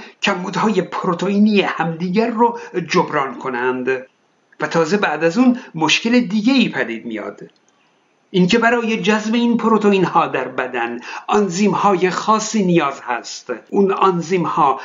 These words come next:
در روده های گاو و گوسفندان و حیوانات گیاهخوار فراوان وجود داره، اما در روده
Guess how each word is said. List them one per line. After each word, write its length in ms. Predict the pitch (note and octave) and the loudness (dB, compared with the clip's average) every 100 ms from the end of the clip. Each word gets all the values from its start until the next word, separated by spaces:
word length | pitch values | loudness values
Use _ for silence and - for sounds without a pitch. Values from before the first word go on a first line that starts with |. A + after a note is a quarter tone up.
| - | -6
در 80 | C#3+ | -6
روده 300 | D3+ G3+ F#3+ | 0 2 2
های 340 | - G#3+ F3 | 2 2 2
گاو 280 | F3 G3+ G#3+ | 0 2 2
و 80 | D#3 | 2
گوسفندان 600 | D3+ D#3+ - E3+ G3 E3+ | 0 -2 0 0 2 0
و 60 | C3+ | 0
حیوانات 500 | D#3 D#3 F3 D#3+ D#3+ | 0 0 2 0 -4
گیاهخوار 720 | D3+ D3 C3 - D#3+ D#3 - - | -2 -2 0 2 0 0 -8 -16
فراوان 560 | - F#3+ F#3+ F#3 A#3+ D3+ | -6 0 2 2 0 0
وجود 340 | A#2+ B2+ B2 | -6 -6 -4
داره، 280 | B2+ B2+ B2 - | 0 0 0 -4
اما 420 | - A#3 A3 G#3 | 0 2 4 4
در 160 | G3 G#3+ | 4 0
روده 400 | F#3 A3 F#3+ F#3+ | 0 0 4 4